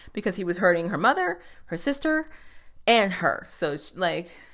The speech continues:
there's a whole situation there. She's also a trained ballerina. She drops in there. Not only is she a trained ballerina, she is a, a master gymnast and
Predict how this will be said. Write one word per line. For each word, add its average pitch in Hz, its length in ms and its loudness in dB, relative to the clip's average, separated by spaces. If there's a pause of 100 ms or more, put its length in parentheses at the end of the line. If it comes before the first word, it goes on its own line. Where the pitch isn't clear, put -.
there's 202 200 -2
a 180 60 0
whole 196 280 0
situation 165 440 -6
there. - 180 -12 (280)
She's 208 160 -6
also 233 560 0 (160)
a 180 100 -8
trained 226 800 -2
ballerina. 180 600 -2 (320)
She 294 180 -4
drops 330 500 2
in 190 160 -2
there. 139 280 -6
Not 226 220 -6
only 269 240 -4
is 233 80 -8
she 208 100 -4
a 175 60 -4
trained 151 340 -4
ballerina, 143 500 -4
she 180 240 -4
is 180 140 -2
a, 156 280 -8 (680)
a - 40 -10
master 226 460 0
gymnast 202 640 -4 (180)
and 160 200 -6